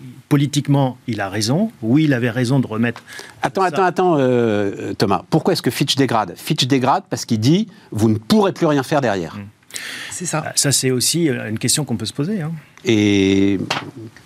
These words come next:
Speaker 1: Qu'est-ce qu'il va faire
Speaker 2: moi, je
Speaker 1: derrière ?
Speaker 2: pense qu'il est
Speaker 3: Non, mais c'est
Speaker 2: convaincant
Speaker 3: pour ça que
Speaker 2: sur
Speaker 3: toute sa séquence-là, c'est
Speaker 2: Bah, qu'est-ce
Speaker 3: justement
Speaker 2: qu'il va
Speaker 3: de
Speaker 2: faire
Speaker 3: montrer
Speaker 2: derrière ?
Speaker 3: que
Speaker 2: Il est en train de le, il est en train de le montrer, là.
Speaker 3: on fait que ça
Speaker 2: Euh,
Speaker 3: continue.
Speaker 2: il... Enfin, je veux dire, le, le... enfin, il se passe des choses quand même, là, euh.
Speaker 1: Fitch reverra sa copie.
Speaker 2: Ouais.
Speaker 1: C'est possible dans les deux sens, hein.
Speaker 2: Ouais, d'accord.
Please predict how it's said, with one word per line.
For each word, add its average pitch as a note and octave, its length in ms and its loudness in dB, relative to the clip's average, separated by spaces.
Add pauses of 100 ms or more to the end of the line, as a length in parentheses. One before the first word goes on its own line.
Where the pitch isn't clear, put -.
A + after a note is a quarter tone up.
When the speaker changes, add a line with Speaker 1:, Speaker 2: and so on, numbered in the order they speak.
(320)
Speaker 1:
Qu'est-ce A#2 160 -2
qu'il D3 80 -2
va C#3+ 100 0
faire D3+ 220 -2
Speaker 2:
moi, B2 120 2
je B2+ 60 0
Speaker 1:
derrière ? C#3 140 0
Speaker 2:
pense E3+ 180 0
qu'il C3 140 2
est - 20 4
Speaker 3:
Non, A#2+ 80 2
mais C#3 80 2
c'est C3 60 2
Speaker 2:
convaincant C3+ 240 2
Speaker 3:
pour - 20 4
ça E3+ 60 2
que E3+ 60 -2
Speaker 2:
sur - 100 -4
Speaker 3:
toute C4+ 120 -2
sa A#3+ 120 2
séquence-là, A3+ 680 -2
c'est E3+ 120 -4
Speaker 2:
Bah, - 80 0
qu'est-ce - 100 0
Speaker 3:
justement - 160 2
Speaker 2:
qu'il C4 100 2
va F#3+ 60 0
Speaker 3:
de F3+ 60 -2
Speaker 2:
faire - 120 0
Speaker 3:
montrer - 100 0 (120)
Speaker 2:
derrière ? F3+ 80 2
Speaker 3:
que C3+ 60 0
Speaker 2:
Il - 60 -2
est G2 40 -2
en G2+ 80 -2
train G#2+ 160 -2
de G2+ 60 0
le, G2+ 300 4
il F#2+ 140 2
est F#2+ 40 4
en F2+ 100 2
train G#2 140 -2
de F2+ 40 2
le G2+ 60 4
montrer, A#3+ 320 4
là. G2+ 280 2
Speaker 3:
on G2 140 0
fait G2 60 2
que G2 80 2
ça F#2+ 60 2
Speaker 2:
Euh, - 40 -2
Speaker 3:
continue. G#3+ 440 0 (100)
Speaker 2:
il... F#2+ 580 0
Enfin, F#2+ 300 0
je E2 60 -4
veux F2 40 -6
dire, G#2+ 160 2
le, F#2+ 140 0
le... F#2 300 -2 (200)
enfin, F#2+ 160 -2
il F#2 40 0
se - 60 -6
passe G#2+ 120 2
des F3 100 2
choses F4 200 2
quand B3 100 2
même, G#3 160 4
là, E3 260 4
euh. B2+ 420 2
Speaker 1:
Fitch A#2 100 -2
reverra B2+ 240 0
sa D#3+ 140 0
copie. G#3+ 300 -2 (800)
Speaker 2:
Ouais. - 120 -2
Speaker 1:
C'est A#2 80 2
possible A#2+ 300 0
dans A#2 60 2
les A#2 60 0
deux C3 100 0
sens, A#3+ 300 -2
hein. G#3 160 -4
Speaker 2:
Ouais, G#2 240 -2
d'accord. F#2+ 300 -8